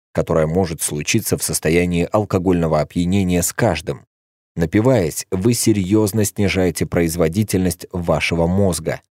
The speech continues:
Эффект, который я люблю сравнивать с действием компьютерного вируса. Продолжая пить, вы движетесь к полной анестезии,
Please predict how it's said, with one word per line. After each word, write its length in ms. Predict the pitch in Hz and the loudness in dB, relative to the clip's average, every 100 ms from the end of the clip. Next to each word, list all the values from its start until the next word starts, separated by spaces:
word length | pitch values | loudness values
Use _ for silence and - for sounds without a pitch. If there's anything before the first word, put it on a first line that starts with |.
| _ _ - | _ _ -2
Эффект, 600 | 80 - 120 117 - - | -2 2 0 0 -4 -4
который 400 | 82 87 82 78 | -2 0 0 2
я 140 | 82 | 0
люблю 260 | 82 87 85 | 0 0 -2
сравнивать 640 | - 107 95 95 90 - - | 2 2 2 0 0 -2 -8
с 120 | 92 | -8
действием 600 | 92 127 110 110 104 92 - | -2 -2 0 0 0 -2 -4
компьютерного 720 | 139 110 101 87 85 85 82 | -4 -2 -2 0 0 2 2
вируса. 560 | 85 82 73 - - - _ _ _ _ _ _ _ _ - | 2 0 0 -2 -4 -8 _ _ _ _ _ _ _ _ -2
Продолжая 720 | 90 90 107 117 156 135 120 | 0 4 2 4 4 4 2
пить, 400 | - 170 - - | 0 -2 -4 -4
вы 260 | 104 117 143 | -2 0 0
движетесь 640 | 98 113 107 98 101 - | 2 2 2 0 0 -2
к 180 | - - | -6 -4
полной 460 | - 117 117 113 | 2 2 4 2
анестезии, 840 | - 104 92 - 90 78 85 71 | 2 -2 -2 0 -2 0 -2 -4